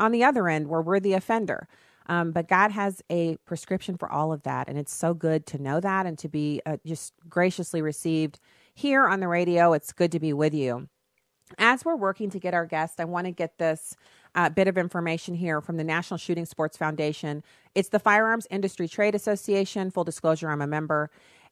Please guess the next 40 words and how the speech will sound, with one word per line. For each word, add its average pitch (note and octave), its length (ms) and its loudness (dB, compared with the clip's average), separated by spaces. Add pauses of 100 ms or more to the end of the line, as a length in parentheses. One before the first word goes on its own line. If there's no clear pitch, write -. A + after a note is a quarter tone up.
And F#3 440 2
one F#3+ 260 2
of G3+ 160 0
their F3+ 220 0
alerts E3+ 380 0
that F3+ 120 -4
they E3+ 140 0
sent E3 320 -6
out, D#3+ 260 2
it C#3+ 60 -2
was D3 260 -6 (240)
early, F#3+ 220 4
early E3+ 240 2
this D#3+ 200 -6
morning, D#3+ 380 -2 (320)
Missouri F#3+ 320 4
Department G#3 440 2
pro-, F3+ 240 -2 (120)
proposes G3 560 2
traditional F#3 560 -2
ammo E3+ 320 2
ban, D3+ 480 -4 (420)
voicing A3 580 4
your F3+ 220 0
opposition E3+ 640 0
by D#3 140 2
submitting E3+ 420 -2
comments D#3+ 420 -2
before D#3+ 320 0
October D3+ 340 -2
thirty-first. C#3+ 640 -4
So - 40 -6
that F#3+ 120 0
gives A3 200 0
you G#3 100 -4
just E3+ 280 -4
under E3 240 -2
two D3+ 240 -8
weeks. C3+ 220 -4
Actually, G#3+ 400 0